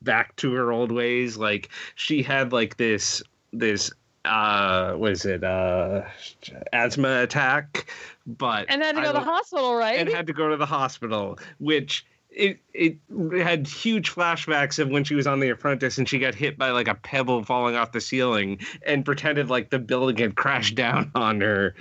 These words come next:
Speaker 2: Oh,
Speaker 1: and, like,
Speaker 2: God.
Speaker 1: did this whole overly dramatic thing. And it felt the same way here. I think she would have got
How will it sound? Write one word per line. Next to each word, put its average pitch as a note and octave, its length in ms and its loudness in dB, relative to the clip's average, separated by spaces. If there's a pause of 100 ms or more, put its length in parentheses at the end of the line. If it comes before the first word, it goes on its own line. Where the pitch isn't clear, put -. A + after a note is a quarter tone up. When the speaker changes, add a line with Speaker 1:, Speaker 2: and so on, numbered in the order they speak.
(160)
Speaker 2:
Oh, - 60 -4
Speaker 1:
and, C#3+ 280 2
like, C3 140 0
Speaker 2:
God. F#3 80 0
Speaker 1:
did C#3+ 120 0
this B2+ 160 -2
whole C#3 340 0
overly C3+ 440 2
dramatic A#2+ 520 0
thing. G2+ 380 0 (220)
And D#3 120 0
it D3+ 60 0
felt D#3 180 -2
the C3+ 100 -2
same C#3 380 0
way B2+ 220 0
here. A2 500 0 (340)
I D#3 120 0
think D3+ 180 -2
she E3 160 0
would C#3+ 200 0
have D3+ 120 0
got D#3+ 320 0